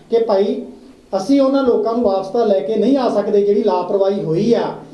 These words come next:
ਜਿਹੜਾ ਉਹ ਕਾਨੂੰਨ ਲਾਗੂ ਹੋਇਆ ਸੀ ਕਿ ਜੇ ਕੋਈ ਲਾਪਰਵਾਹੀ ਕਰਦਾ ਡਰਾਈਵਰ, ਉਹਨੂੰ ਦਸ ਲੱਖ ਰੁਪਈਆ ਜੁਰਮਾਨਾ ਲੱਗੇਗਾ, ਤਾਂ ਉਦੋਂ ਵਿਰੋਧ ਕੀਤਾ ਗਿਆ ਸੀ ਉਸ ਗੱਲ ਦਾ। ਭਾਈ, ਠੀਕ ਆ, ਅਸੀਂ ਉਸ ਗੱਲ ਨਾਲ ਤੁਹਾਡੇ ਨਾਲ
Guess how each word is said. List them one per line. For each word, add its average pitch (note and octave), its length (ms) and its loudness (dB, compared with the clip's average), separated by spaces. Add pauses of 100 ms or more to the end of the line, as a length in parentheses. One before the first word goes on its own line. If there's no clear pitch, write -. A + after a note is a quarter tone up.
(200)
ਜਿਹੜਾ A#3+ 240 2
ਉਹ C#4+ 220 0
ਕਾਨੂੰਨ A#3 320 -2
ਲਾਗੂ G3+ 420 0
ਹੋਇਆ G#3 280 2
ਸੀ A#3 140 -6
ਕਿ B3+ 140 -2
ਜੇ F#3+ 300 2
ਕੋਈ B3 260 0
ਲਾਪਰਵਾਹੀ G#3 600 0
ਕਰਦਾ G3+ 380 -2
ਡਰਾਈਵਰ, F#3+ 580 0 (200)
ਉਹਨੂੰ A3+ 260 0
ਦਸ G3 260 0
ਲੱਖ G#3 280 0
ਰੁਪਈਆ G#3 360 0
ਜੁਰਮਾਨਾ F#3+ 440 -2
ਲੱਗੇਗਾ, G3+ 600 0 (280)
ਤਾਂ B3+ 100 0
ਉਦੋਂ A3+ 340 2
ਵਿਰੋਧ G#3 300 0
ਕੀਤਾ A3 260 -2
ਗਿਆ E3+ 200 -2
ਸੀ F3+ 120 -4
ਉਸ G3+ 180 0
ਗੱਲ F3 160 0
ਦਾ। G3+ 140 0
ਭਾਈ, G3+ 180 0
ਠੀਕ G3+ 340 -4
ਆ, F#3 260 -4 (220)
ਅਸੀਂ G#3 180 -2
ਉਸ G#3+ 220 0
ਗੱਲ G3 160 0
ਨਾਲ F#3+ 100 -4
ਤੁਹਾਡੇ F3+ 220 -4
ਨਾਲ F3 260 -2